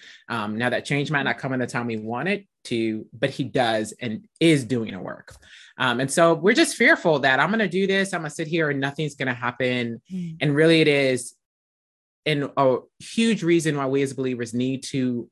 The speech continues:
Speaker 1: know our Bibles is to remember the promises of God, the promises he's made and the promises that he hasn't made, because sometimes we can listen to people and believe God has said things and he hasn't said those things. He has not said, "We will not struggle."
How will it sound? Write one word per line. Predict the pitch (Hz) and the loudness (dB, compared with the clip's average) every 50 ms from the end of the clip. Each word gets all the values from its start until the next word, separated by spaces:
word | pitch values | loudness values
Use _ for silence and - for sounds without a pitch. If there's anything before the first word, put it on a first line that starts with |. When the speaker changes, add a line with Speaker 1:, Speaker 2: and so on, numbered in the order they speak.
| _ _ - | _ _ -8
Speaker 1:
know | 127 127 131 135 143 143 147 147 156 156 151 151 | -4 -2 0 0 2 2 4 4 4 4 2 2
our | - 127 123 113 | 0 -2 -2 -2
Bibles | 107 120 107 110 113 127 120 117 113 110 110 113 113 - - - - _ - | -4 -4 -2 -2 -2 -2 -2 -4 -4 -4 -4 -6 -8 -10 -12 -16 -18 _ -6
is | 135 127 - - | -6 -6 -6 -6
to | - 147 | -4 -4
remember | 131 127 123 120 120 123 123 131 | -2 0 0 0 0 0 0 -2
the | 127 - | -2 -4
promises | - 123 113 110 110 110 - 98 104 | -4 -6 -6 -6 -6 -8 -8 -10 -12
of | 104 104 | -10 -6
God, | - 110 92 90 - | -6 -6 -4 -4 -6
the | 110 | -10
promises | - - - 165 185 196 190 196 202 175 - | -6 -2 2 4 4 4 4 4 2 2 2
he's | 170 139 123 127 | 0 -2 -2 -2
made | 120 117 117 131 143 185 240 302 339 339 - _ _ _ _ _ _ _ _ _ | -2 -2 0 0 2 2 4 4 2 2 0 _ _ _ _ _ _ _ _ _
and | - 170 170 | 2 2 2
the | 165 | 2
promises | 165 - 226 220 240 240 233 233 220 196 | 2 4 4 4 4 2 2 0 0 0
that | 190 170 170 | 2 2 2
he | 165 | 0
hasn't | 160 165 151 151 139 131 117 92 | 0 0 -2 -2 -4 -4 -8 -10
made, | 98 80 - - - | -12 -14 -14 -16 -18
because | 98 - 143 - | -14 -12 -4 -4
sometimes | 156 147 160 156 143 135 | -2 0 2 0 0 0
we | 139 | -2
can | 135 147 | -2 -2
listen | 135 139 139 151 | -2 -2 -2 -4
to | 151 143 | -6 -4
people | - 143 135 - 135 | -2 -4 -2 -2 -2
and | 127 127 | -2 0
believe | 131 131 135 135 127 | 0 0 0 0 0
God | - 123 117 | 0 0 0
has | 123 123 - | 0 0 2
said | 226 247 254 247 | 4 4 4 4
things | 196 147 139 117 | 2 0 0 0
and | 131 127 | -2 -2
he | 131 131 | -2 -2
hasn't | 147 180 196 202 190 165 156 156 | 0 2 2 2 2 -2 -2 -2
said | 135 120 110 | -4 -4 -4
those | 117 117 117 - | -4 -6 -6 -4
things. | - 120 113 113 113 113 104 - _ _ - - - _ _ | -6 -4 -4 -4 -4 -6 -8 -10 _ _ -20 -20 -20 _ _
He | _ 175 170 | _ 2 2
has | 156 180 175 180 175 | 4 4 4 4 4
not | 180 165 160 - | 2 2 2 0
said, | - 143 127 131 | 0 0 0 0
"We | 135 131 | 0 0
will | 127 131 139 139 | 0 0 0 0
not | 139 139 120 113 | 0 -2 -4 -6
struggle." | - - 131 120 110 113 107 101 95 92 78 | -6 -6 -6 -6 -4 -4 -6 -6 -6 -8 -10